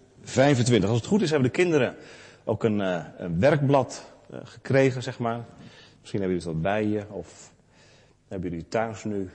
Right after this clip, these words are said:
voor het scherm. Dat helpt, denk ik, straks bij het luisteren naar de preek. En ook als je daarna met je ouders nog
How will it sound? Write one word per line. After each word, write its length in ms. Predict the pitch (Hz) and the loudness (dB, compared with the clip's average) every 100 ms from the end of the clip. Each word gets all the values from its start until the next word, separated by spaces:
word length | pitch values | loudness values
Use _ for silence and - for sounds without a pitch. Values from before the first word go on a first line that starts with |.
| - _ _ _ | -20 _ _ _
voor 220 | - 92 | -10 -10
het 100 | 87 | -10
scherm. 420 | - 120 120 92 - - | -6 -2 -2 -4 -14 -12
Dat 160 | 98 | -10
helpt, 380 | 107 120 123 - - | -4 -4 -4 -8 -4
denk 240 | 117 113 | -4 -2
ik, 320 | 117 - - - _ _ _ _ | -6 -8 -18 -20 _ _ _ _
straks 540 | - - 107 104 - - | -18 -4 -2 -2 -6 -8
bij 420 | 92 87 80 - - - | -4 -4 -6 -12 -18 -12
het 120 | 90 | -4
luisteren 560 | 104 120 104 - 107 - - _ | -2 -2 -4 -6 -6 -6 -20 _
naar 120 | - | -12
de 60 | 87 | -8
preek. 520 | - 143 156 - - - | 0 2 2 -4 -18 -8
En 400 | 98 92 80 71 - | -6 -6 -10 -14 -8
ook 420 | 87 87 - _ _ _ - _ _ _ | -8 -8 -14 _ _ _ -20 _ _ _
als 240 | - 85 - | -16 -14 -10
je 260 | 85 80 76 _ _ | -8 -8 -14 _ _
daarna 460 | - 85 90 92 87 | -10 -8 -6 -8 -10
met 180 | 87 80 | -14 -10
je 180 | 90 76 | -8 -8
ouders 640 | - 95 98 90 - - - | -6 -4 0 -2 -4 -10 -8
nog 380 | 92 85 - | -6 -6 -8